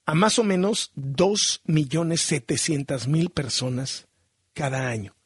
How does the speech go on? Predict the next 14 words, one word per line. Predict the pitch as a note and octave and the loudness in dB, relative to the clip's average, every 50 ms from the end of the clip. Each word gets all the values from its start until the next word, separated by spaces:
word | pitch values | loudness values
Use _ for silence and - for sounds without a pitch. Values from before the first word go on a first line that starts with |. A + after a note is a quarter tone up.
| _ _ _ _ - - - _ _ | _ _ _ _ -20 -20 -20 _ _
Y | - C#3+ | -6 -2
para | A2+ F3+ D#3+ D3 | 2 2 2 2
que | - E3 D#3+ | 0 -4 -4
nos | D3+ C3 - | -4 -2 -2
entendamos, | D3 C#3+ C3+ - C3+ C3 C#3+ F3+ G#3+ G3+ D3 D3 - - - - _ _ _ _ _ _ _ _ _ _ _ _ _ _ _ _ | -2 -4 -4 -4 -2 0 0 2 2 2 0 -2 -2 -4 -6 -8 _ _ _ _ _ _ _ _ _ _ _ _ _ _ _ _
hay | - - F#3+ G3 | 0 0 2 2
ciento | - - - - G3+ G#3+ A#3 C4 B3 - C4+ A#3+ | 2 0 -2 0 2 2 2 2 0 -2 -2 0
veinte | A3 F3 E3 D3+ - A#2+ | 0 0 0 -2 -2 -4
mil | G#2+ D#3+ F#3 G#3+ | -2 0 0 0
personas | - E3+ D3 - - D#3+ F3+ F#3 F3+ - | 0 -2 -2 -2 -2 0 0 0 -2 -2
que | - - D#3 | -4 -4 -4
mueren | C#3 C3 C3+ F3+ C4+ F4 E4+ A#3 - - A2+ - _ _ _ _ _ - | -2 0 0 0 0 0 0 -2 -4 -4 -8 -16 _ _ _ _ _ -4
por | - E3 D#3+ D3+ | 2 2 2 2
mordedura | D3 C#3+ C3 B2 A#2+ C3 C#3+ D#3 E3+ G3 A3+ | 2 0 -2 -2 -2 -2 -2 0 -2 -2 -4